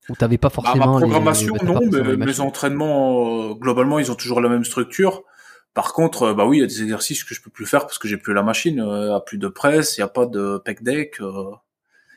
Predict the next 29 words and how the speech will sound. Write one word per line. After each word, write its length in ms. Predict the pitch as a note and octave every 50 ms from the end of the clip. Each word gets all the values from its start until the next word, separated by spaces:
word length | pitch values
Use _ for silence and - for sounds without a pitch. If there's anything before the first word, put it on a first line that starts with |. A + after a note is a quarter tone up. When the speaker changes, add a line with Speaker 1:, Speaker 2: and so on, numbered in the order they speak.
| _ _
Speaker 2:
il 20 | -
y 40 | G#2
a 20 |
pas 140 | - B2+ A#2
de 40 | A#2+
machine 280 | A#2+ A#2 - - A#2+ A#2
à 60 | G#2+
rowing, 540 | F#2+ G2 G2+ A#2+ C3+ C#3 D#3 E3 E3 D3 C3
euh, 480 | A#2+ A2 G#2+ G#2+ G#2+ G#2+ A2 A2 A2 G#2+
donc, 280 | G#2+ A2 A#2 A#2 -
euh, 60 | A2 G2+ G2
enfin, 300 | - - G2 G2 G2 G2+
il 60 | G2
y 40 | G2
a 60 | G2+
la 80 | G2
poulie 320 | G2 - - C3 C3+ D#3 D#3+
basse, 400 | F3 F#3 E3 D3 - - - - A2
mais 260 | G#2+ A2 G#2+ G#2+ G#2 G2+
il 20 |
y 40 | G2
a 60 | F#2+
pas 160 | - B2+ B2
une 80 | A#2 A2
machine 460 | G#2+ G2+ G#2 - - C3 A#2+ A2+ G#2
genre, 320 | G#2 G2 F#2+ G2 G2+ G2
euh, 480 | G2 F#2+ F#2+ F#2+ F#2+ F#2+ F#2+ F#2+ F#2+ G2
à 60 | G2+ - -
rowing. 420 | G2+ G2+ G2+ G#2+ A2 G#2+ G2 G2+